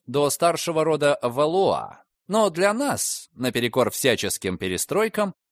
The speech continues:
этот дворец олицетворяет именно эпоху Людовика Святого. Карл Пятый передал дворец судебной палате, институту правосудия, недавно созданному,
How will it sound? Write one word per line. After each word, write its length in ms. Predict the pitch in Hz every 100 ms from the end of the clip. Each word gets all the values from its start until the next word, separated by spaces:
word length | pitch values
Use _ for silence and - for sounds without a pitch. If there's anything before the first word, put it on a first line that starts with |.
| _ _
этот 240 | 247 220 156
дворец 400 | 156 160 190 143
олицетворяет 760 | 117 104 113 107 120 139 113
именно 320 | 131 113 110
эпоху 680 | - 90 104 107 - 107 95 -
Людовика 600 | 123 113 101 90 - 95
Святого. 640 | 110 110 - 170 87 - _ _ _ _ _ _ _ _ _
Карл 320 | 117 113 117
Пятый 560 | - 214 220 - - _ _ -
передал 400 | 165 196 240 247
дворец 400 | 175 151 170 175
судебной 520 | 175 131 139 127 131
палате, 640 | 113 170 175 87 - - _ _
институту 640 | 123 120 - 143 143 135
правосудия, 720 | 123 127 117 123 233 175 107 92
недавно 540 | 123 151 147 131 143
созданному, 800 | 135 240 185 107 76 69 - -